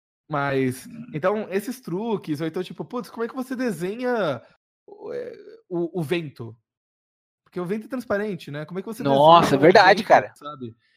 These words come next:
Speaker 1: Então, ah, você pode usar esses truques de, sei lá, coloca umas folhas voando, faz as coisas dobrando com a força do vento, enfim.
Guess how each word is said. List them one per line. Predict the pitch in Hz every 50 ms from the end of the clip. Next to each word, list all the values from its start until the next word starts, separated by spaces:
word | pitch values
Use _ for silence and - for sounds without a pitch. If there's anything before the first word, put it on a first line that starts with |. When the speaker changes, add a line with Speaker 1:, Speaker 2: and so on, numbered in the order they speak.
| _ _ _
Speaker 1:
Então, | - 139 - 165 170 180 170 160
ah, | 170 202 220 208 185 151
você | 127 143 139 -
pode | 156 180 175
usar | 170 - 202
esses | 202 208 - - _
truques | 156 170 208 214 - - - 151 139
de, | 139 -
sei | - 180
lá, | 165 143 -
coloca | - 151 - 190
umas | 196 175 -
folhas | _ - 185 185 156
voando, | 151 160 147 147 170 185 185 175 151 139
faz | 135 - 151 143 156 151 156 _ _ _ _ _ _
as | 143 -
coisas | - 156 160 170 139
dobrando | 131 135 165 165 151 127 120 147 147 165 196 202 196 170 151 139
com | - - 147
a | 131
força | - - 156 - -
do | 139 131
vento, | 117 127 127 147 170 170 147 123 - 139
enfim. | 131 - 135 123 113